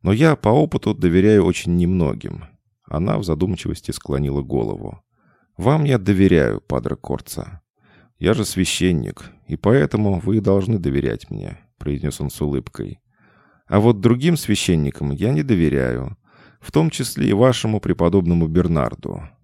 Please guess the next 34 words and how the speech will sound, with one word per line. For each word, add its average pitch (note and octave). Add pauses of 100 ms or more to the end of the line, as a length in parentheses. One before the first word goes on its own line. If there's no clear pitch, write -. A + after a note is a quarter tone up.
(120)
Но G2+
вы D3+
совсем A#2+
другой». F#2+ (540)
Элисабета F#2+
положила E2
свою D#2+
ладонь D#2
на D2+
его C#2+
руку. - (480)
Он D#3
пришел A2
в F2
восторг G2
от C#2
этого C2+
прикосновения. A#1 (440)
«Вы D3
просто C#3
друг. G#2 (380)
Один D3
из F#2
моих B2+
очень B2+
малочисленных F2
друзей». D2+ (640)
«Это -
большая F2
честь -
для C2+
меня, B1
моя -
леди». A1+